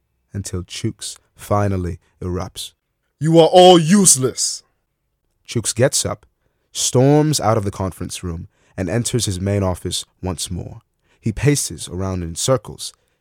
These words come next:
Speaker 1: trapped in a furious rage, angry that he feels helpless, angry that as the incumbent, he can't turn his situation around one month before this crucial election.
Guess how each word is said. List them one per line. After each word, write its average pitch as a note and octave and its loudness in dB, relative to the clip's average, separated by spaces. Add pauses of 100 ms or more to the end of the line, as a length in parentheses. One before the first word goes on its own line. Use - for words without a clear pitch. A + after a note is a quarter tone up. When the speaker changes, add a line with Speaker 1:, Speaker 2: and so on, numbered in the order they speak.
(100)
Speaker 1:
trapped B2+ -2
in G#2 -2
a F#2 -4
furious C3 -2
rage, A2 -2 (400)
angry C#3+ 0 (460)
that - -14
he - -18
feels A2+ -4
helpless, - -10 (480)
angry B2 -2 (380)
that A2 -8
as G#2 -4
the G#2 -4
incumbent, G#2 -2 (160)
he C#3+ -10
can't A#2+ -8
turn B2 -4 (300)
his A#2+ -4
situation G#2 -4
around F#2 -4 (340)
one D3+ 2
month F#2 -4 (100)
before G2 -4
this - -6
crucial - -12
election. - -14